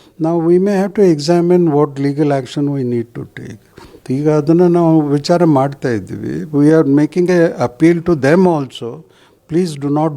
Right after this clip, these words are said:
do this because this becomes counterproductive. You are representing, you are the leaders of the state. You must guide the people in a right direction, not in a wrong direction as, as I think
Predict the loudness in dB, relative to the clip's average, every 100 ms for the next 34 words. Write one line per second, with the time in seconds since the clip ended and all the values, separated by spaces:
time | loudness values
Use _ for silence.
0 | -4 -4 -4 -6 -10 -10 -8 -2 -2 -2
1 | -4 -4 -6 -2 -2 -4 -4 0 2 2
2 | 0 0 -4 -6 -12 -18 -20 -20 _ -20
3 | -20 -8 -2 2 4 4 0 -6 -6 -4
4 | -2 0 -2 2 2 2 -2 -8 -2 2
5 | 2 2 2 2 2 4 2 0 -2 0
6 | -2 0 2 2 0 -8 -20 -20 -20 -16
7 | -4 0 2 0 -2 -4 0 0 -2 -4
8 | -2 -2 0 0 0 2 2 2 0 2
9 | 2 2 -2 -6 -12 -12 -20 -20 -20 -20
10 | -4 0 2 2 2 2 2 0 0 0
11 | 0 0 -2 -4 -4 -2 -2 -4 -6 -6
12 | -2 -2 0 -2 -2 -4 -4 -4